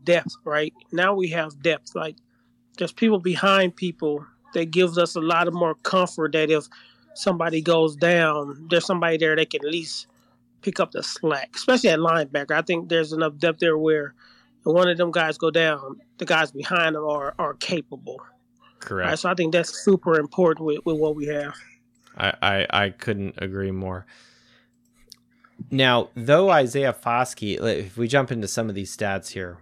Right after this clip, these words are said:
Speaker 2: w-, let's do tackles for loss first and sacks. Um, clearly, Foskey,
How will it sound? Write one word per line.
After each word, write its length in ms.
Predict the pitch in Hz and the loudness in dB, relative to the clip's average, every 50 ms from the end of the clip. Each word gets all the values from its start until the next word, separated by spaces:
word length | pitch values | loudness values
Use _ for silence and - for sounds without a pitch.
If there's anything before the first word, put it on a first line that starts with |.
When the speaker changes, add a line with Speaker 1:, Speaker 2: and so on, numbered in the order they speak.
| _ - 170 | _ -20 -14
Speaker 2:
w-, 180 | 139 110 113 - - | -12 -10 -8 -6 -2
let's 220 | 120 113 110 - | -2 -2 -2 -4
do 160 | - 135 117 | -4 -4 -4
tackles 360 | 110 - 107 101 98 - 92 - | -2 -2 -2 -2 -4 -4 -8 -12
for 160 | - 101 95 | -8 -8 -6
loss 300 | 90 87 87 87 - - | -6 -6 -8 -10 -12 -14
first 400 | - - 92 90 85 82 - - | -12 -10 -8 -8 -10 -10 -14 -16
and 160 | - 90 92 | -16 -14 -12
sacks. 500 | - - - - 92 - - - - _ _ _ _ _ _ - - - _ _ _ _ _ _ _ - - | -10 -8 -8 -8 -10 -14 -18 -20 -20 _ _ _ _ _ _ -20 -20 -20 _ _ _ _ _ _ _ -10 -8
Um, 400 | 98 98 98 98 98 95 92 87 - _ _ _ _ _ _ _ _ _ _ _ - - _ - | -8 -6 -6 -6 -8 -8 -12 -14 -18 _ _ _ _ _ _ _ _ _ _ _ -20 -20 _ -12
clearly, 320 | - - 175 180 175 165 139 | -2 2 4 4 6 6 4
Foskey, 800 | - - 135 127 131 127 - - - 135 131 127 123 - - | 4 2 2 4 2 0 -2 -4 -4 -2 -2 -2 -4 -4 -8